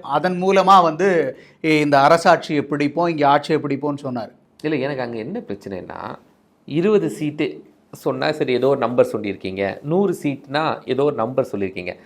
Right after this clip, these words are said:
Speaker 2: நாற்பது அப்படிங்கிறது ரெண்டாயிரத்தி பதினொன்றுல விஜயகாந்துக்கு கொடுத்த நம்பர் நாற்பத்தி ஒண்ணு. அந்த நாற்பது அவர் சொல்றாருன்னா, எங்கேயோ ஒரு இடத்துல நாற்பது சீட்டு
Speaker 1: இல்ல,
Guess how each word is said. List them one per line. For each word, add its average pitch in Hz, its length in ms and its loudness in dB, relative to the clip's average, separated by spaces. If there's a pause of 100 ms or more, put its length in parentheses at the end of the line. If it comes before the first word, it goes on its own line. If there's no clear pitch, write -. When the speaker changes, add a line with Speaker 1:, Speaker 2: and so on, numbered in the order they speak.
(160)
Speaker 2:
நாற்பது 269 600 8
அப்படிங்கிறது 156 560 2
ரெண்டாயிரத்தி 247 1000 4 (380)
பதினொன்றுல 262 540 6
விஜயகாந்துக்கு 226 560 4
கொடுத்த 151 240 4
நம்பர் 135 420 4
நாற்பத்தி 127 400 4
ஒண்ணு. 98 300 -2 (220)
அந்த 269 420 8
நாற்பது 294 420 6
அவர் 202 240 4
சொல்றாருன்னா, 175 520 4
எங்கேயோ 294 440 4
ஒரு 262 200 6
இடத்துல 311 200 -4
நாற்பது 247 540 2
சீட்டு 285 380 -2 (640)
Speaker 1:
இல்ல, 113 200 -10